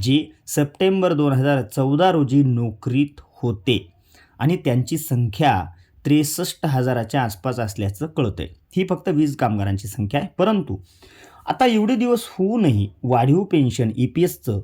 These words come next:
सुरू झालेलं नाही. या पेन्शनपोटी सेवानिवृत्त होणाऱ्या कामगारांना सेवानिवृत्तीच्या वेळी मिळणाऱ्या रकमेतून काही रक्कम तशीच ठेवणं बंधनकारक आहे, तसं ॲग्री केलेलं आहे.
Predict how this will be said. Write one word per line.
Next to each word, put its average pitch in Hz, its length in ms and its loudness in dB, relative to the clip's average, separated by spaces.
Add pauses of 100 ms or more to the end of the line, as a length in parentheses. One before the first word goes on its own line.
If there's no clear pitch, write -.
सुरू 185 340 -2
झालेलं 123 420 2
नाही. 101 260 -4 (280)
या 170 180 4
पेन्शनपोटी 156 800 0
सेवानिवृत्त 147 680 0
होणाऱ्या 135 360 2
कामगारांना 110 760 -2 (340)
सेवानिवृत्तीच्या 170 1000 0
वेळी 175 260 2
मिळणाऱ्या 143 480 2
रकमेतून 139 440 -2
काही 139 300 0
रक्कम 147 320 -4 (140)
तशीच 160 400 -4
ठेवणं 170 360 -2
बंधनकारक 175 680 2
आहे, 76 80 -10 (400)
तसं 147 260 0 (340)
ॲग्री 139 340 0
केलेलं 120 380 2
आहे. 85 100 -6